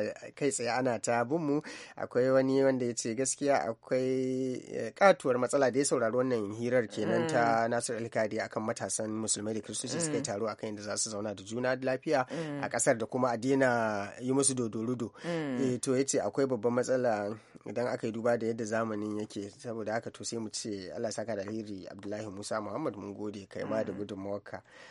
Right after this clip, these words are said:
Speaker 1: Sannan akwai wani David Sulaiman ya ce gaskiya kuna kokari, Allah shi kara muku fahimta. Amin, Allah ya kara mana gaba
Speaker 2: Kuma
Speaker 1: ɗaya.
Speaker 2: kaman
Speaker 1: Mm.
Speaker 2: Bago da Haruna ma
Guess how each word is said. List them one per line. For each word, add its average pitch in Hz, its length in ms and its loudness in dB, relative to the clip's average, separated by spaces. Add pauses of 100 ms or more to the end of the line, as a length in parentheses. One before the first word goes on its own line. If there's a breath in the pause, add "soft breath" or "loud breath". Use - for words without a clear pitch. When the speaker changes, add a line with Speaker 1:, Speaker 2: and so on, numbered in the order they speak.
(100)
Speaker 1:
Sannan 120 400 0
akwai 127 240 2
wani 131 500 6
David 127 400 6
Sulaiman 117 480 4
ya 127 100 4
ce 123 180 -2
gaskiya 135 460 8
kuna 143 320 6
kokari, 107 360 -6
Allah 113 340 -2
shi - 120 -10
kara 151 340 4
muku 113 220 -4
fahimta. 104 420 -2
Amin, 117 160 0
Allah 127 160 2
ya - 40 -2
kara 113 280 -2
mana 104 220 -4
gaba 98 240 -4
Speaker 2:
Kuma 220 160 4
Speaker 1:
ɗaya. 202 260 8
Speaker 2:
kaman 175 220 -2
Speaker 1:
Mm. 214 40 0
Speaker 2:
Bago 175 240 4
da 170 100 0
Haruna 175 380 0
ma 180 200 2